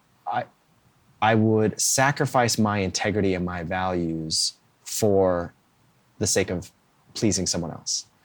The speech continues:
And when I go even a level, level deeper of, okay, well, why did I do that, right? Why do I have this people-pleasing kind of aspect of my character?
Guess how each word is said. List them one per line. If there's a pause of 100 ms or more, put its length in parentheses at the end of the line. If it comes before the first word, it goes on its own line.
(320)
And
when
I
go
even
a
level,
level
deeper
of,
okay,
well,
why
did
I
do
that,
right?
Why
do
I
have
this
people-pleasing (600)
kind
of
aspect
of
my
character?